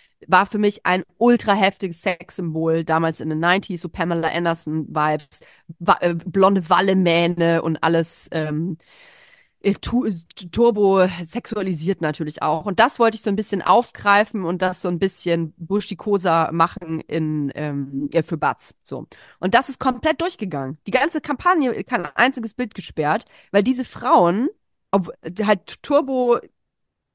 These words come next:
sexy aussahen und quasi einem Bild entsprochen haben,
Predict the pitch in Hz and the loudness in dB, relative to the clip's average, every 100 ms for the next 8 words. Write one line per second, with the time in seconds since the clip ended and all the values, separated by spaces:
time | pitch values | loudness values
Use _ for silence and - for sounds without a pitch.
0 | _ _ _ - - 302 - - - 131 | _ _ _ -10 -2 0 0 -4 -2 -2
1 | - 190 208 202 - 208 214 - 190 185 | 0 2 2 0 -2 -2 -2 -2 -2 0
2 | 294 - - - - 262 233 208 196 214 | 0 -2 -10 -8 -4 -2 -2 -2 0 -2